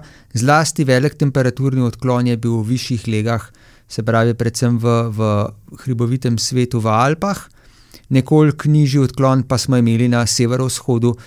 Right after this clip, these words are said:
kjer smo pa v preteklosti imeli tudi že kakšen toplejši oktober. Padavin je bilo povsod po Sloveniji, razen ponekod v Julijskih Alpah podpovprečno veliko.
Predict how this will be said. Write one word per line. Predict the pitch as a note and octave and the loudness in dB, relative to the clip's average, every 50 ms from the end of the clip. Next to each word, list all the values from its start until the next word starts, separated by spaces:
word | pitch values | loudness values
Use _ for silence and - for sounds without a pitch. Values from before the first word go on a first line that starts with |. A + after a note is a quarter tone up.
| - - - - | -20 -20 -20 -6
kjer | - - D3 D3 | 0 2 2 2
smo | - - D#3+ C#3+ | 2 0 -2 0
pa | C3+ C#3+ C3+ | 0 0 0
v | B2 C#3+ | 0 0
preteklosti | B2 A#2 A#2+ A2+ - - C3 - - C3 | 0 2 0 0 0 -2 -4 -2 0 0
imeli | B2 A#2+ A2+ B2 | 0 2 0 0
tudi | A#2+ - B2+ A#2 A#2 A#2+ B2+ - | 0 -2 -2 -2 0 -2 -2 -2
že | B2+ G#2+ A#2+ A#2 | -4 -4 -4 -2
kakšen | - B2 - - - B2+ A#2+ G#2+ | -2 -4 -4 -2 -2 -2 0 0
toplejši | A#2 G#2 G#2+ A#2 A2+ A2+ - - A2+ G#2 - - - - - - - - - - | -2 -2 0 0 0 0 -2 -2 -4 -4 -6 -10 -20 -20 -20 -20 -20 -20 -16 -10
oktober. | B2+ A#2+ - - - A#2 G#2+ F#2+ F#2+ G2+ G#2 - - _ - - - - - - - _ _ - _ - | -10 -10 -8 -4 -2 -2 -2 -2 -4 -8 -10 -14 -20 _ -20 -20 -20 -20 -20 -20 -20 _ _ -20 _ 0
Padavin | - C#3 C3 C#3+ C#3+ D#3 F3+ F3+ E3+ | 0 2 2 4 4 4 4 4 6
je | E3 D#3+ | 4 4
bilo | C#3+ C#3+ D3 D3+ D3+ D3 D3 C#3+ C#3 C3+ B2+ | 4 4 2 4 4 4 4 4 2 2 0
povsod | - B2 G#2+ - C#3+ D3 - | -2 -4 -2 -2 -2 -4 -4
po | - F3+ | -6 -6
Sloveniji, | - F#3 F3+ E3 E3 D#3 D#3+ D#3+ D#3 D#3 - | -4 -2 0 0 0 0 0 0 0 -2 -2
razen | - A#2+ A#2 A2+ B2 B2+ C3 C#3+ D3 D3 F#3 F#3 D#3+ | 0 0 2 4 4 4 2 2 0 0 -2 -4 -2
ponekod | E3+ E3 D3+ C#3+ C3+ - D#3 D3 C3+ - C#3 | -2 -2 -2 -2 -2 -2 -2 -4 -4 -4 -6
v | C3 C3 C3 B2+ B2 A#2 A#2 A2+ - _ _ _ _ _ - | -4 0 0 0 0 -2 -4 -6 -10 _ _ _ _ _ -4
Julijskih | - C3+ C3+ C3+ C#3 C3 - - A#2 - B2 | -2 0 0 0 0 -2 -4 -6 -6 -4 -4
Alpah | A#2+ A#2 A#2 A2+ - A#2 G#2+ G2+ - - - - - _ _ _ _ - | -4 -4 -6 -6 -8 -8 -8 -10 -12 -16 -20 -20 -20 _ _ _ _ -4
podpovprečno | - B2 B2 - - - F3+ F3+ - F#3 F#3+ F#3+ - - G#3+ G3 | -2 -2 -2 -2 -4 -6 -4 -4 -2 -2 -2 -2 -2 -2 -2 0
veliko. | F#3+ G3 F#3+ G3 F#3+ F#3 - G3+ F#3+ | 0 0 0 -2 -4 -4 -4 -6 -6